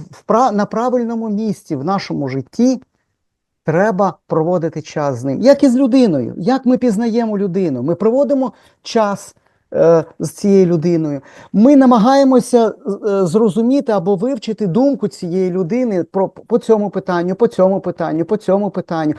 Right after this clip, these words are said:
І так ф-, фактично формуємо в собі образ. Образ цієї людини, і тоді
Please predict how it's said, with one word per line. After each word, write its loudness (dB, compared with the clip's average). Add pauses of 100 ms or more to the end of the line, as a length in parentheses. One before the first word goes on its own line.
(140)
І 4
так 2
ф-, -8
фактично -4
формуємо -2
в -12
собі -4 (500)
образ. 6 (420)
Образ 6
цієї -2
людини, -2
і 4
тоді 0